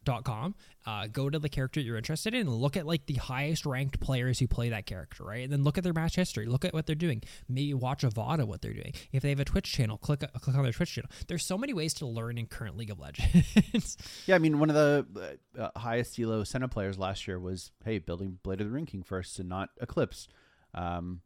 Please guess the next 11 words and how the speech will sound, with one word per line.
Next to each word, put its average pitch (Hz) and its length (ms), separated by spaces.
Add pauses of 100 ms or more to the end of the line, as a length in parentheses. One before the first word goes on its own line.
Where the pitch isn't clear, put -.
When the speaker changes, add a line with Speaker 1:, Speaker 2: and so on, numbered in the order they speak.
(100)
Speaker 2:
and 98 520 (120)
had 107 260
a 101 220
substantial, 110 1120
uh, 101 360
win 113 220
rate 113 200
advantage 101 420
over 98 180
the 95 160
average, 92 640